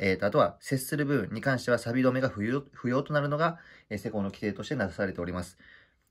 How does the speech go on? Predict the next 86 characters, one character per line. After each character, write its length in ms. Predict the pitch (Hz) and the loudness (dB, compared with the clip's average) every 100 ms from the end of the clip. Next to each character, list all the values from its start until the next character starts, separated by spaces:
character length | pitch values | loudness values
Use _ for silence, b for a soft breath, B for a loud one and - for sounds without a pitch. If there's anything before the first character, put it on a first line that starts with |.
| - | -4
も 100 | 170 | -2
し、 180 | 143 110 | 0 2
え 140 | 110 | 2
ー、 40 | 98 | 2
こ 80 | 110 | 0
の 220 | 110 - _ _ _ _ _ _ _ | -4 -6 _ _ _ _ _ _ _
部 120 | 107 | -4
分 140 | 98 - | -2 -6
で 80 | 85 | -8
す 100 | 98 | -6
ね。 80 | |
こ 100 | 98 | -4
こ 120 | 117 127 | 0 2
の 140 | 131 | 2
部 120 | 131 | 0
分 240 | 262 247 226 | 0 -2 -2
に、 300 | 247 175 - - | -4 -4 -10 -4
え 200 | 95 87 | -2 -2
ー、 40 | |
錆 200 | 87 117 | -2 0
止 80 | 120 | 0
め 80 | 120 | 0
を 80 | 101 | -2
塗 100 | 110 | -2
っ 40 | |
て 120 | 131 | -2
し 80 | 156 | -2
ま 80 | 165 | -2
っ 40 | 135 | 0
た 80 | |
場 100 | 104 | -2
合 60 | 110 | -2
に 100 | 110 | -2
関 160 | 120 107 | -2 -2
し 60 | |
て 80 | 104 | 2
は、 180 | 104 101 B _ | 2 0 B _
コ 100 | 147 | -4
ン 80 | 151 | -2
ク 80 | 160 | -2
リ 120 | 139 | -2
ー 20 | |
ト 60 | - | -2
と、 200 | 92 90 | -2 0
え 120 | 95 | 2
ー、 60 | 95 | 2
ア 40 | |
ル 80 | 95 | 2
カ 80 | 131 | 0
リ 80 | |
性 180 | 127 139 | 2 -2
と 140 | 131 127 | 0 0
い 60 | |
う 60 | 123 | 2
も 60 | |
の 40 | 110 | 0
は、 120 | 92 | 0
ま 100 | 107 | -2
あ、 40 | |
コ 80 | 104 | 0
ン 60 | 131 | 0
ク 80 | 139 | 0
リ 60 | |
ー 20 | |
ト 80 | 104 | 2
は 80 | 87 | 0
ア 20 | |
ル 80 | 98 | 0
カ 80 | 101 | -2
リ 80 | 101 | -2
性 140 | 110 | -4
な 100 | 110 | -4
ん 60 | 92 | -4
で 60 | |
す 80 | - | -8
け 40 | |
ど 80 | 90 | -6
も、 100 | 92 | -6
そ 80 | 113 | -6
の 120 | 110 | -2
ア 80 | 123 | -2
ル 80 | 147 | 2
カ 80 | 160 | 0
リ 120 | 156 | 0
性 200 | 165 151 | -4 -2
と、 320 | - 170 | 0 0